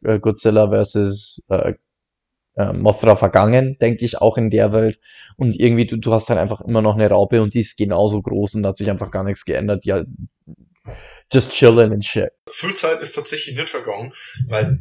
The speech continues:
Speaker 2: dieser Film ist im genau gleichen Jahr rausgekommen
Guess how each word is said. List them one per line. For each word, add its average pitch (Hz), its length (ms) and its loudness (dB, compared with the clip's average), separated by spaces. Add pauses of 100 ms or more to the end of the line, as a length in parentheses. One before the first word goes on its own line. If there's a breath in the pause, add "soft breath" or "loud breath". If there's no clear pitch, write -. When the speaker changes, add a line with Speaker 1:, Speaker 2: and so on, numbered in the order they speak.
(140)
Speaker 2:
dieser - 380 0
Film 143 440 -8 (220 soft breath)
ist - 160 -14
im 113 120 -16 (100)
genau 110 720 -4 (280)
gleichen 123 460 0
Jahr 127 360 0
rausgekommen 117 720 -12